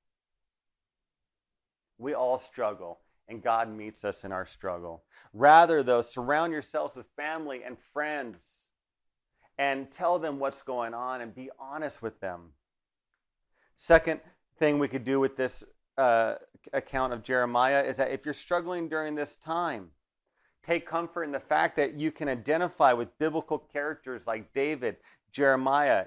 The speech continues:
Ezekiel, Naomi, Job, and others.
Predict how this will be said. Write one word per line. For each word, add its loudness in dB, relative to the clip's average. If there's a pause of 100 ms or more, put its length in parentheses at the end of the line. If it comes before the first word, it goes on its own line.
Ezekiel, 0
Naomi, 0
Job, 2
and -6
others. -2